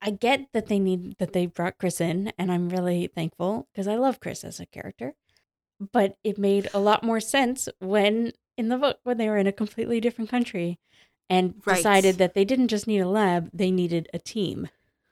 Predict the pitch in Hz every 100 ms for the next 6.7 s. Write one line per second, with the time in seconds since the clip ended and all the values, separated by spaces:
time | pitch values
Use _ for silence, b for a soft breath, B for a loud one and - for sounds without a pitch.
0 | _ _ _ _ 180 - - - _ _
1 | _ _ _ B B 285 330 349 - -
2 | 294 - 247 202 202 208 202 202 208 180
3 | 156 147 - - - 151 - - _ _
4 | _ - 226 254 - - 277 254 175 185
5 | - 196 - - _ - - 220 220 196
6 | 175 - - 175 - -